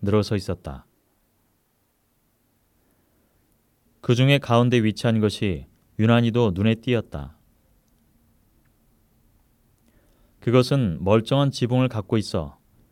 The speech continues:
비가리의 역할을 충실히 해낼 것 같았다. 나는 그것을 본 순간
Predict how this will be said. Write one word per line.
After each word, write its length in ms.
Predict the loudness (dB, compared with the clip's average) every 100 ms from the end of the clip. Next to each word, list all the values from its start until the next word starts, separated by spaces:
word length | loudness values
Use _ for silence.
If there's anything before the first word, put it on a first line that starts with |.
| _ _ _ _
비가리의 500 | -6 0 2 4 4
역할을 520 | 2 0 -2 0 -2 -6
충실히 480 | -6 -6 -2 -4
해낼 200 | -2 -2
것 140 | -4 -6
같았다. 580 | -8 -8 -12 -14 -18 -20 _ _ _ _ _ _ _ _ _ _ _ _ _ _ _ _ _ _ _ _ _ _ _ _
나는 540 | 0 2 2 0 -2 -4
그것을 440 | 0 2 2 0
본 200 | 0 -2
순간 480 | -2 -4 -4 -6